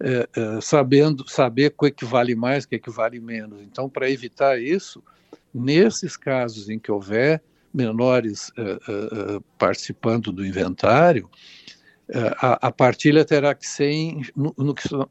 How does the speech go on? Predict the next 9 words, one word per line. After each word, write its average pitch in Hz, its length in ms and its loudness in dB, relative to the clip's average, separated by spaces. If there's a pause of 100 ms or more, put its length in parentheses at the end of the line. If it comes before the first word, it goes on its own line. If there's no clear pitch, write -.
(100)
nós 131 260 -2
chamamos 135 680 0
de 123 160 -8
quinhões 147 540 2
ideais, 139 460 4
ou 104 100 -6
seja, 120 420 -6 (680)
se - 180 -12
são, 160 500 -2